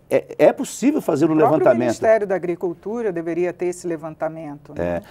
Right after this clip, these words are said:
Speaker 1: Então, nós ficamos surpresos por isso, porque esse, essa metodologia utilizada pela conab não contempla todo o café estocado no Brasil.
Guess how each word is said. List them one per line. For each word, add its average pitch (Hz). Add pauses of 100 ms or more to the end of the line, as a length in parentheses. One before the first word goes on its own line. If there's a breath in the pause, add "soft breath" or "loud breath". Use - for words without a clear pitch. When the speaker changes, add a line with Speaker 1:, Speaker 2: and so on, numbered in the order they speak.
(100)
Speaker 1:
Então, -
nós 120
ficamos 139
surpresos 147
por 294
isso, 185
porque 131
esse, 220
essa 185
metodologia 156
utilizada 110
pela 175
conab 202
não 214
contempla 208 (480 loud breath)
todo 185
o -
café 131
estocado 139
no 196
Brasil. 196